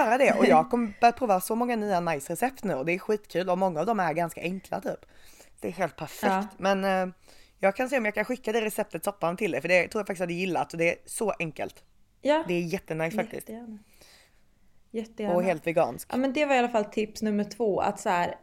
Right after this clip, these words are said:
Speaker 2: lägga lite tid och lite energi på att liksom få i sig ordentlig mat. För att man, man vinner på det energimässigt och tidsmässigt i längden.
Speaker 1: Mm.
Speaker 2: Ehm,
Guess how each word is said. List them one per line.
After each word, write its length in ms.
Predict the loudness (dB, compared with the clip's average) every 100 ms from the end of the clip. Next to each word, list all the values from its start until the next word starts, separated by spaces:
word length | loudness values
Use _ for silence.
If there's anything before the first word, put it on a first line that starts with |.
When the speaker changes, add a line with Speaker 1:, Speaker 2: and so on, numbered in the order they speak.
| _
Speaker 2:
lägga 500 | -4 0 0 0 0
lite 440 | 2 2 -2 -2 -4
tid 380 | -2 -4 -2
och 140 | -4 -6
lite 260 | -6 -4
energi 540 | -6 -4 -2 -2 -2 -4
på 320 | -4 -4 -4 -10 _ _ _ _ _ _ _ _ _ _
att 280 | -6 -6 -8
liksom 300 | -6 -4 -2
få 140 | 0
i 100 | 0
sig 160 | 2 0
ordentlig 420 | 0 0 0 0
mat. 360 | 2 2 -2 -6
För 120 | -4
att 100 | -4
man, 320 | -4 -2 -2 -2 -6 _ _ _ _ -6
man 260 | 0 2
vinner 360 | 2 0 2 0
på 140 | -2
det 80 | -2
energimässigt 720 | -2 -2 -2 -2 -2 -6 -8
och 140 | -10 -6
tidsmässigt 520 | -6 -6 -8 -8 -4
i 40 |
längden. 420 | -2 -2 -2 -2 -2
Speaker 1:
Mm. 120 | -6 -10 -20 _ _ _ _ _ _ _ _ _ _ _ _ _ _ _
Speaker 2:
Ehm, 800 | -6 -4 -4 -6 -12 -12 -14 -16